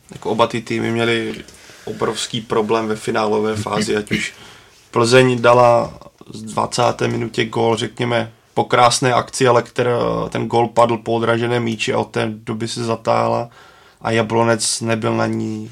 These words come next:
vůbec nic schopný vymyslet, ať už to byla předfinálová fáze nebo finálová. Ano, můžeme se tady bavit o tyčce, která ale byla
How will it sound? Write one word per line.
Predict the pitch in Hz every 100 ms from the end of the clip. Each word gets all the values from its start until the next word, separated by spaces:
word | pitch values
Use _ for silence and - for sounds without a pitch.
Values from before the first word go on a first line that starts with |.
| 117
vůbec | 110 107 113
nic | 117 -
schopný | - - 117
vymyslet, | 113 117 - 104
ať | 107 117
už | 110
to | 120
byla | 117 110
předfinálová | - 110 - 117 117 117 117 113
fáze | 113 110 113
nebo | 113
finálová. | - 117 113 113 113 117 117 - - - -
Ano, | 117 120
můžeme | 120 123 117
se | -
tady | 120
bavit | 113 123 123
o | 110
tyčce, | 117 - - 120
která | 113 110 113
ale | 113 113
byla | 110 117 117